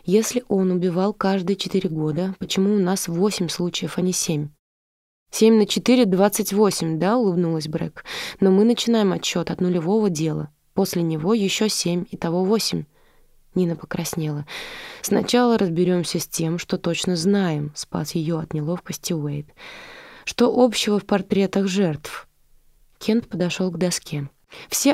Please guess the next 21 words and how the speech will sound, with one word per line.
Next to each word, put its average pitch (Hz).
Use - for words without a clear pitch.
они 226
относительно 220
молодые 190
пары, 180
у 220
которых 180
первый 175
ребёнок 180
родился 214
в -
промежутке 185
от 156
шести -
недель 175
до 185
одного 175
дня 165
перед 185
убийством". 160
Уэйд 160
кивнул. 170